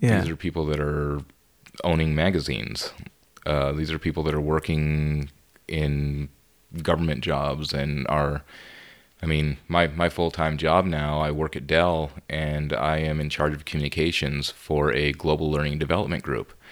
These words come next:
Speaker 2: And it was my mass comm degree from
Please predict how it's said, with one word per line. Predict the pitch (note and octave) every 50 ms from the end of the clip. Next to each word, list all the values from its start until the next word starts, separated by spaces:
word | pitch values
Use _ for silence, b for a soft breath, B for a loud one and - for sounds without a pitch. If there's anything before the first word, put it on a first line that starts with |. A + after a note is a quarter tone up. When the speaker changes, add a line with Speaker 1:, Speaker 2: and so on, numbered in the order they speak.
| b b b b b b b b b b - -
Speaker 2:
And | D#2 D2+ D2+ D2 D2 D2 D2 D2 D2 - - - _ _ _ _ _ _ _
it | - D#2+ D#2+ C#2
was | D#2+ D#2+ D#2 D2+ D2 - - - - - -
my | - D2 D#2+ D#2 D2+
mass | D2+ D2+ D#2 D2+
comm | - - F2 F2 F2+ F#2+
degree | E2+ D2 D2 D2 D2 D2 D2 C#2+
from | - - D#2+ D2+ D2+ D2+ D2+ D2+ D2+ -